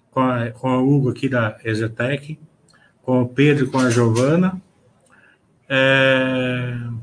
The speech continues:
vocês sabem que a Exetec é a minha empresa que eu gosto. Claro que a gente não faz nenhuma indicação na Basta, mas é,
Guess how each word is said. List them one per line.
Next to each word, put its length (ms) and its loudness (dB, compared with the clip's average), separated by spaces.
vocês 220 -2
sabem 320 2
que 400 -2
a 60 -6
Exetec 520 -4
é 80 -4
a 60 -4
minha 180 -4
empresa 560 -4
que 80 -4
eu 80 -4
gosto. 300 0
Claro 260 0
que 80 0
a 20 2
gente 220 -4
não 200 -2
faz 200 0
nenhuma 200 2
indicação 420 -4
na 100 -2
Basta, 440 -4
mas 220 -2
é, 120 0